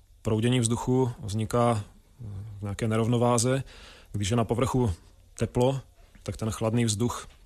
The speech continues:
teče spodním vchodem ven, v zimě zase naopak. Takže proudění indikuje to, že jsou tam nějaké prostory. Nikdy to neznamená to, že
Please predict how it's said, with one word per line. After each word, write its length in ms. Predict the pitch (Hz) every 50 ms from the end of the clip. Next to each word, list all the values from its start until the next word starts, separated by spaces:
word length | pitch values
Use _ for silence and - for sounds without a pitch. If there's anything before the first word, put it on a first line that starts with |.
| - - -
teče 340 | - 110 - - 113 110 101
spodním 360 | - - - 113 110 110 104
vchodem 260 | - - 107 101 104
ven, 240 | 104 113 117 120 117 - - - - - - - - - - - - - -
v 140 | - 95 95
zimě 200 | 104 113 113 107
zase 220 | 113 107 - 117
naopak. 560 | 110 113 110 117 - 123 123 120 - - - - - - - - - - - - _ - - - - - - - - - - - - - - -
Takže 240 | - 110 98 117
proudění 400 | - - 113 120 113 123 131 131
indikuje 440 | 131 123 127 127 131 - 135 135 127
to, 240 | - - 120 127 127
že 140 | 113 123 113
jsou 200 | - - 123 127
tam 140 | - 127 127
nějaké 240 | 127 123 - 127
prostory. 480 | 117 113 113 104 - - 104 98 92 90 95
Nikdy 260 | 104 113 110 120 123
to 80 | - 127
neznamená 480 | 123 120 120 131 131 135 135 135 123
to, 160 | - - 117
že 260 | 110 113 127 127 120